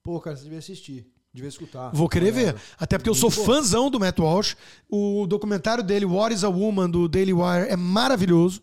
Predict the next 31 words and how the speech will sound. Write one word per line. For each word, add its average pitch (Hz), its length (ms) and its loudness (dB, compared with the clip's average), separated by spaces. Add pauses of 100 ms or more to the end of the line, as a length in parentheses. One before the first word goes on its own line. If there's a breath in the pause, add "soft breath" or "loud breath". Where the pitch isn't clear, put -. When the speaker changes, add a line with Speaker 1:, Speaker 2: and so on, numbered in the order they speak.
Speaker 1:
Ele 175 160 -2
fala 160 240 -8
disso? 151 240 -10
Speaker 2:
Ele 220 160 2
foi 240 240 0
agora 214 240 2
essa 196 140 -2
semana, 196 460 0
en-, 170 180 -6
enquanto 170 320 -6
a - 20 -4
gente 175 120 -6
grava, 165 300 0 (440 loud breath)
ele 175 160 0
foi, 175 560 0 (440 loud breath)
é, 165 140 0
depor, 208 720 0 (100)
é, 170 640 2
numa 180 280 0
audiência, 180 760 0 (640 soft breath)
é, 160 300 -2
agora 165 220 -2
eu 185 40 -4
esqueci - 280 -6
o 196 60 -2
nome 190 180 -4
do 185 80 -6
estado, 151 540 -4 (100)
um 185 160 -6
dos 185 180 -4
estados. 147 500 -2